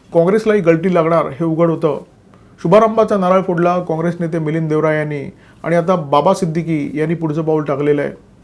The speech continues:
बाबा सिद्दीकीने दिलेल्या राजीनाम्याचा अर्थ काय? त्यांना काँग्रेस पक्षाबद्दल प्रचंड मत्सर निर्माण झालेला आहे किंवा अजित पवार यांच्या राष्ट्रवादी काँग्रेस पक्षाबद्दल प्रचंड प्रेम दाटून आलेलं आहे, अशातला काही भाग नाही आहे. परंतु बावीस जानेवारी दोन हजार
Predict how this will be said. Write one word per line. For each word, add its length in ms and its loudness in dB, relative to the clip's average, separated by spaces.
बाबा 260 6
सिद्दीकीने 560 0
दिलेल्या 340 4
राजीनाम्याचा 520 2
अर्थ 160 0
काय? 280 0
त्यांना 340 0
काँग्रेस 280 -2
पक्षाबद्दल 500 -2
प्रचंड 360 -2
मत्सर 340 -2
निर्माण 280 0
झालेला 280 0
आहे 120 -2
किंवा 300 4
अजित 180 0
पवार 240 2
यांच्या 220 0
राष्ट्रवादी 360 0
काँग्रेस 300 -4
पक्षाबद्दल 580 -2
प्रचंड 300 2
प्रेम 300 4
दाटून 280 4
आलेलं 260 2
आहे, 140 -2
अशातला 280 -2
काही 120 2
भाग 220 2
नाही 220 -4
आहे. 120 -4
परंतु 240 2
बावीस 320 6
जानेवारी 440 4
दोन 160 0
हजार 260 2